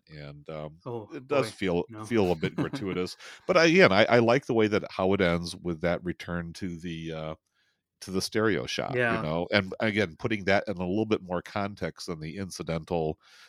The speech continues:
Speaker 1: encounter that we see at the beginning of the original Inter-, Infernal Affairs. Uh, a-, a-, and again, I, I think it puts it on that kind of nice little loop. Like, this cycle is just gonna keep playing itself out forever and ever and ever and ever. And, <laughs> and that's what these characters' destiny has come down to. So it's like,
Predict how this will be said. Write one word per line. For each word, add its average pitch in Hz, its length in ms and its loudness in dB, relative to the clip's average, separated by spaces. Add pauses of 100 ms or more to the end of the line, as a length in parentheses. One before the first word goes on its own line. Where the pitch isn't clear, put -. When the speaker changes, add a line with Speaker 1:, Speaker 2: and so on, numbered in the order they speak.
(140)
Speaker 1:
encounter 90 560 -4
that 78 160 -8
we 85 120 -10
see 82 300 -8
at 76 120 -8
the 78 80 -12
beginning 82 520 -8
of 73 140 -10 (160)
the 80 180 -12
original 78 360 -12
Inter-, 87 360 -16
Infernal 82 480 -12
Affairs. 80 600 -6 (420)
Uh, 90 200 -2 (100)
a-, 101 120 -6 (120)
a-, 101 140 -6
and 95 100 -6
again, 85 380 -6 (320)
I, 95 220 -8
I 90 120 -8 (200)
think 92 140 -16
it 90 100 -14 (680)
puts 131 260 -4
it 92 60 0
on 82 140 2
that 80 160 -4
kind 90 180 -6
of 82 160 -8 (180)
nice 90 360 -4
little 80 240 -2
loop. 90 300 -2 (100)
Like, 76 260 -10
this 92 140 -10
cycle 87 460 -10
is 78 80 -14
just - 180 -8
gonna 82 160 -10
keep - 240 -10
playing 82 240 -6
itself 80 360 -4
out 80 220 -4
forever 80 460 -2
and 73 80 -8
ever 76 280 -4
and 73 80 -6
ever 76 200 -4
and 73 100 -8
ever. 73 340 -8
And, 85 200 -12
<laughs> - 400 -12
and 85 140 -10
that's 90 220 -6
what 82 140 -10
these 82 340 -4
characters' 80 500 -6
destiny 80 440 -6
has 73 160 -8
come 78 220 -12
down 78 300 -10
to. 67 180 -12
So 90 160 -8
it's - 120 -12
like, 87 180 -6